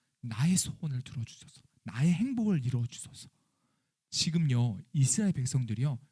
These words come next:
그렇게 이야기하고 있는 거예요. 몇 절에서요? 십 절에서요. 십 절에서요. 여러분, 그러면요, 이스라엘 백성들이 "나의 소원을 이루어주세요. 우리의 소원을 이루어주세요.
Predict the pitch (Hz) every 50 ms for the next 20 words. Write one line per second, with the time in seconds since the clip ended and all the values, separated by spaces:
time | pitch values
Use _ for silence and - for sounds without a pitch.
0 | _ _ _ - - - 208 233 - - - 202 160 123 113 131 123 120 120 120
1 | 120 - 135 127 123 120 117 117 - 90 110 - 120 139 - 180 170 151 135 135
2 | 127 127 160 247 - - _ _ _ _ _ _ _ _ _ _ _ _ _ _
3 | _ - - - - - _ - - 240 233 220 165 147 - 113 107 - - -
4 | - - - 156 143 127 107 110 - 139 123 - _ _ _ _ _ _ _ _
5 | _ _ _ _ _ _ _ _ _ _ _ _ _ _ _ _ _ _ _ _
6 | _ _ _ 160 185 208 196 156 165 185 208 196 190 170 156 160 165 151 113 104
7 | 123 - - 175 175 269 277 269 254 262 226 233 240 226 226 220 220 233 226 170
8 | 110 - _ _ _ _ _ _ _ _ _ _ _ _ 147 165 190 254 311 339
9 | 349 247 311 320 330 320 320 294 233 233 269 277 220 220 208 240 226 220 233 240
10 | 226 165 120 - - _ _ - 180 240 285 311 349 359 359 - 294 320 320 320
11 | 311 285 226 226 240 214 220 202 226 202 208 226 233 196 143